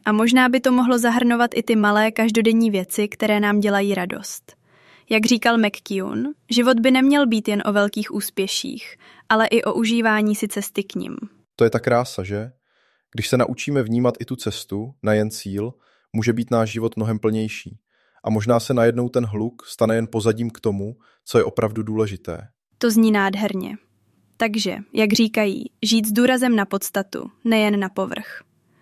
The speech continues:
Speaker 1: Možná i to je takový malý krok k větší spokojenosti a klidu v životě.
Speaker 2: Jo, to je ono, žít s důrazem na podstatu. Víš, co mě na tom fakt fascinuje? Že McKeown přirovnává náš život ke skládačce,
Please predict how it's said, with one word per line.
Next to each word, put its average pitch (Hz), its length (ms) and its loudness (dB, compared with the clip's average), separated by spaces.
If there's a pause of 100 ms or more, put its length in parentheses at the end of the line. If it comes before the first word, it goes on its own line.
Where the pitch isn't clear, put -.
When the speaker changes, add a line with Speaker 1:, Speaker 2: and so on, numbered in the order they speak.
(120)
Speaker 1:
Možná 240 340 4
i 240 120 0
to 240 100 0
je 233 120 4
takový 226 360 0
malý 220 280 2
krok 214 380 0
k - 60 -6
větší 220 300 0
spokojenosti 214 800 -2
a 208 80 -2
klidu 208 300 0
v 202 40 -4
životě. 202 520 -4 (380)
Speaker 2:
Jo, 113 180 4 (120)
to 127 100 2
je 123 100 6
ono, 101 280 -4 (100)
žít 110 200 -8
s 110 60 -10
důrazem 113 360 0
na 110 80 -2
podstatu. - 560 -10 (920)
Víš, 117 140 -8
co 147 120 2
mě 139 100 4
na 131 60 4
tom 135 160 -2
fakt - 240 -4
fascinuje? 120 640 -2 (260)
Že 120 120 0
McKeown 120 440 2
přirovnává 117 640 2
náš 117 200 0
život 110 320 -4
ke 107 100 -8
skládačce, 110 720 -2